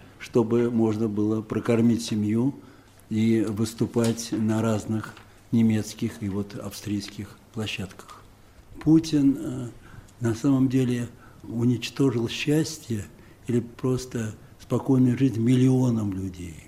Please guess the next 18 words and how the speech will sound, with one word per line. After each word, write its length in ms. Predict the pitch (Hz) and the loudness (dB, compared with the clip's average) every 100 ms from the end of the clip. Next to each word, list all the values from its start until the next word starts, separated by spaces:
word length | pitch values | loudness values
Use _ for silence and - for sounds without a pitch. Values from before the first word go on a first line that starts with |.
| - | -2
миллионам. 720 | 117 117 123 117 107 92 85 - - - - 131 135 | 2 4 4 2 0 -4 -8 -14 -20 -20 -14 -14 -12
Сотни 500 | - 139 131 117 107 | 0 2 2 0 -2
тысяч 560 | - 117 - 101 - - - - - | 0 -2 -2 -10 -12 -16 -20 -20 -14
погибли 640 | - 110 98 110 104 98 98 | -4 -4 -2 -2 0 -2 -2
или 420 | 101 104 101 98 90 - - 104 | -2 -2 0 -4 -6 -14 -16 -6
ранены 680 | 120 147 143 120 107 95 92 - - - - | 0 4 4 2 -2 -4 -10 -18 -20 -20 -14
с 80 | 98 | -4
двух 260 | 107 101 | -2 -2
сторон, 380 | - - 101 95 | -4 -4 -2 -4
сотни 420 | - 123 104 110 | -2 -2 -2 -4
тысяч, 380 | 98 107 92 - - | -4 -6 -8 -10 -2
но 140 | 113 | 0
миллионы 720 | 113 110 117 135 139 131 104 - - - - - | 2 2 2 2 4 2 0 -8 -20 -20 -20 -12
пострадали. 720 | 113 - 120 131 127 120 101 101 | -12 -6 2 2 2 -2 -2 -4
И 60 | |
в 100 | 101 | 0
этом 280 | 143 139 143 | 0 2 0
смысле – 560 | - 127 117 - 104 | 2 0 0 -4 -8